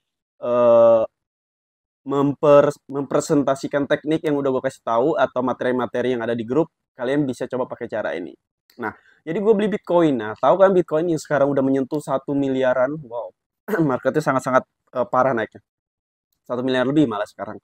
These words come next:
Nah, jadi gue waktu itu coba beli Bitcoin di harga yang emang lagi, eh, minus-minusnya. Maksudnya lagi ancur-ancurnya lah ya, yang orang bilang lagi bangkrut, bla bla bla ya.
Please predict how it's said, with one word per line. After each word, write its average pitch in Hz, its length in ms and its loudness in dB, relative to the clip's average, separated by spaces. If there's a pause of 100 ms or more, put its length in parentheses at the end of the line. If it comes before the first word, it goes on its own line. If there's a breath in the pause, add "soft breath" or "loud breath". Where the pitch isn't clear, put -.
(360)
Nah, 135 240 -8 (480)
jadi 160 160 -2
gue 208 220 6 (100)
waktu 208 160 2
itu 214 160 2
coba 196 320 4
beli 180 160 4
Bitcoin 175 320 2
di 165 160 0
harga 139 240 -2
yang 147 240 -2
emang 139 160 -6
lagi, 123 400 -4
eh, 110 960 2 (560)
minus-minusnya. 131 800 -2 (160)
Maksudnya 120 320 -14
lagi 123 240 -4 (160)
ancur-ancurnya 190 720 -2
lah 131 240 0
ya, 143 160 -12
yang 113 80 -10
orang 117 240 -4
bilang 120 240 -4
lagi 123 160 -4
bangkrut, 147 480 -8
bla 113 160 -4
bla 117 160 -2
bla 123 320 -2
ya. 113 160 -6